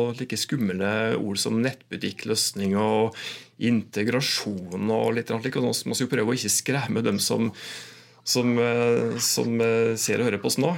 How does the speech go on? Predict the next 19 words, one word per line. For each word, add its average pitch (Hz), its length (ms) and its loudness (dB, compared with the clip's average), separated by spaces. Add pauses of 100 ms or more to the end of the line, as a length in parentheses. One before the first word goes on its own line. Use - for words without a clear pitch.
Men, 127 260 0
eh, 123 300 0 (1160)
hva 135 80 0
skal 135 160 0
du - 60 -4
tenke 135 420 -2
på 120 140 0 (340)
når 120 220 0
du - 20 -
står 107 380 0
og 101 80 -4
skal 120 180 -4
velge 107 240 -2
mellom 110 240 0
ulike - 300 -4
nettbutikkløsninger 107 960 -6
og 113 160 -4
kanskje 107 720 -2
funksjoner? 110 840 -2